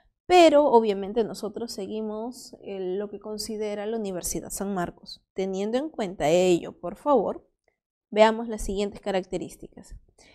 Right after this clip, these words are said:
Primero, la organización específica. Todos los seres vivos, por más sencillos que sean, todos tienen organización específica.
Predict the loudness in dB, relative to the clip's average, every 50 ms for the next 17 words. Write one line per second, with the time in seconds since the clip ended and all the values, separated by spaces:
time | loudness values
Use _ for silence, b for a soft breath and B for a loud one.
0 | b b b b b 6 8 8 8 8 6 4 6 6 6 6 6 6 6 6
1 | 6 6 4 4 0 0 0 0 0 0 -2 -2 -2 -4 -6 -6 -8 -8 -6 -8
2 | -10 -10 -12 -16 -16 -16 -16 -18 -18 _ _ _ _ _ _ _ _ _ 4 6
3 | 6 8 8 6 2 0 0 -4 -4 -4 -2 0 2 6 6 4 4 4 2 2
4 | 2 2 0 -4 -12 -12 -10 _ 6 6 6 6 6 0 -4 -6 -6 -8 -8 -10
5 | -10 -10 -10 -10 -10 -8 -8 -6 -6 -6 -6 -8 -10 -10 -10 -10 -10 -10 -6 -4
6 | -2 -2 -2 -2 -4 -8 -8 -10 _ _ _ _ _ _ _ _ _ _ _ 8
7 | 10 10 8 6 0 -4 -10 -8 -4 -2 -2 -2 -2 -4 -4 -4 -4 -4 -4 -4
8 | -4 -6 -8 -10 -8 -8 -6 -6 -8 -8 -8 -10 -12 -12 -12 -12 -10 -12 -12 -12
9 | -14 -20 -20 _ _